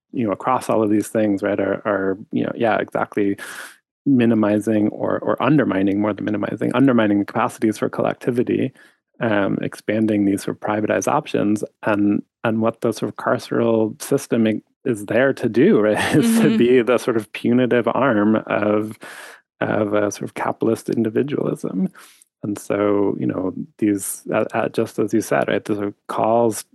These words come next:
Speaker 1: or plans to build more prisons or more jails, more detention centers, to hire more cops are inseparable from the move away from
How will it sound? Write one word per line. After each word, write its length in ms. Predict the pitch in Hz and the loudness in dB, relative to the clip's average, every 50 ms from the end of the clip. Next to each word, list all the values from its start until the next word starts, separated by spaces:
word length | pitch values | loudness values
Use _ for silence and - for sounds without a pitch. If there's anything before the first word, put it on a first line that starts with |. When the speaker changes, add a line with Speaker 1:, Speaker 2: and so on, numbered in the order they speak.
| - - - | -12 -6 -4
Speaker 1:
or 120 | - 104 | -2 -2
plans 540 | - - - 113 110 113 117 117 117 107 - | -2 -2 -2 0 2 2 4 2 2 0 -2
to 120 | - 110 98 | -2 -4 -2
build 320 | 101 107 110 113 110 110 | 0 2 2 2 2 2
more 160 | 117 113 110 | 2 0 0
prisons 640 | - - 110 107 104 - 110 113 107 107 104 101 - | 0 -2 -2 -2 -2 -2 -4 -4 -2 -2 -4 -4 -4
or 160 | 110 113 110 104 | -4 -2 -2 -2
more 280 | 110 - 107 110 110 104 | -2 -2 0 0 0 0
jails, 420 | - 110 107 107 104 104 - - | 0 0 0 0 0 -2 -2 -2
more 120 | 113 113 | -2 -2
detention 420 | 107 107 - - - 110 - 113 104 | -2 -2 -2 -2 -2 -2 0 -2 -2
centers, 520 | - - 110 110 107 104 104 104 101 - - | -2 -2 -4 -4 -4 -4 -4 -4 -4 -4 -4
to 260 | - 113 104 101 - - - - - - - _ - | -4 -4 -4 -4 -6 -10 -14 -20 -20 -20 -18 _ -6
hire 260 | - 107 113 113 113 | -2 0 2 2 2
more 220 | 113 113 107 107 | 2 2 2 0
cops 560 | - - 110 113 110 110 - - - - - _ - - _ _ _ _ _ _ - | 0 -2 0 0 0 0 -2 -4 -12 -14 -16 _ -20 -20 _ _ _ _ _ _ -2
are 520 | 107 107 113 113 110 110 113 - - - _ _ _ | 0 2 2 4 4 4 2 2 -2 -4 _ _ _
inseparable 920 | - 131 139 131 - - 117 151 - - 156 120 113 - - - - 165 131 | 2 4 4 4 2 0 -2 -2 0 0 0 0 0 -2 -2 0 -2 -2 -4
from 800 | - - - - 110 107 110 107 104 107 104 104 107 110 - - _ _ _ _ _ _ _ _ _ | -6 -8 -4 -2 0 2 2 4 4 4 4 2 2 0 -2 -6 _ _ _ _ _ _ _ _ _
the 120 | - 113 101 | -2 -2 0
move 440 | 104 101 107 113 113 113 113 107 117 | 0 2 2 4 4 4 4 2 2
away 420 | 104 104 107 110 113 123 127 110 | 2 2 2 4 4 4 4 2
from 720 | - - - - 107 107 107 104 104 104 110 107 113 135 | 0 -2 -2 -2 0 2 2 2 4 4 4 2 2 0